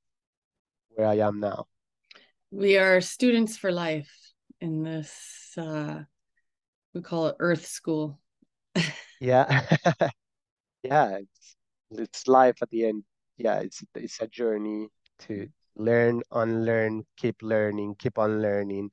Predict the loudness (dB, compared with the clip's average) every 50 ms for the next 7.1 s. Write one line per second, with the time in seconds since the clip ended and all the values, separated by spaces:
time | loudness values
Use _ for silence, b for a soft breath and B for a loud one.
0 | _ _ -12 -12 -12 -12 -16 -16 -10 -8 -8 -8 -8 -10 -12 -16 -20 _ _ _
1 | _ -6 -6 -4 -4 -4 -2 -2 -4 -4 -6 -10 -12 -12 -8 -6 -2 0 2 0
2 | 0 0 -2 -4 -4 -4 -6 -8 -8 -8 -6 -2 0 0 2 2 0 0 -2 -4
3 | -6 -6 -6 -6 -6 -6 -8 -8 -12 _ _ -12 -12 -12 -10 -10 -10 -8 -8 -8
4 | -8 -8 -10 -4 -2 0 0 0 0 0 -4 -4 -4 _ b b b b b b
5 | b b b b _ _ _ -16 -16 -16 -20 -20 -20 _ _ _ _ -4 -2 -2
6 | -2 _ -6 -6 -4 0 4 4 6 4 4 2 -2 -2 -4 -4 -6 -4 -2 -2
7 | -2 -2